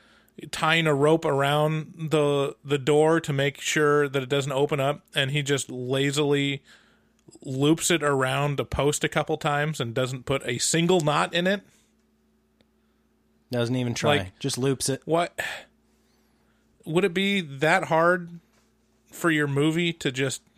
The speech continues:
Speaker 1: show him putting a knot in it
Speaker 2: He's
Speaker 1: so
Speaker 2: in
Speaker 1: you
Speaker 2: a
Speaker 1: don't feel like he's a complete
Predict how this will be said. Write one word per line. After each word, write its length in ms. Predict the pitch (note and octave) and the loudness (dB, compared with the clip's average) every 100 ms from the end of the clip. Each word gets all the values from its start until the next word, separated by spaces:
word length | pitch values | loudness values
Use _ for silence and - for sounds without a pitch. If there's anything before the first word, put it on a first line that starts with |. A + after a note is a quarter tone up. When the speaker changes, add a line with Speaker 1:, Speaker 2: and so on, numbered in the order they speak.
| _ | _
Speaker 1:
show 300 | - - C3 C#3 | -8 -4 -2 -2
him 100 | C#3 | -4
putting 300 | D3+ C#3 C3 | -4 -2 -2
a 80 | |
knot 380 | A#2 A2+ B2 B2 | -4 -4 -4 -2
in 120 | C#3 | 0
it 160 | C#3+ C#3+ | 0 -2
Speaker 2:
He's 200 | - E3 | -2 0
Speaker 1:
so 60 | F#3 | 4
Speaker 2:
in 80 | G#3+ | 4
Speaker 1:
you 60 | |
Speaker 2:
a 20 | |
Speaker 1:
don't 200 | D#3 C#3 | 4 2
feel 200 | - C#3 | -2 -2
like 180 | C3+ C3 | 0 0
he's 180 | B2+ A#2+ | -2 -4
a 60 | A#2 | -6
complete 520 | - A#2 C3+ B2+ | -8 -6 -2 -2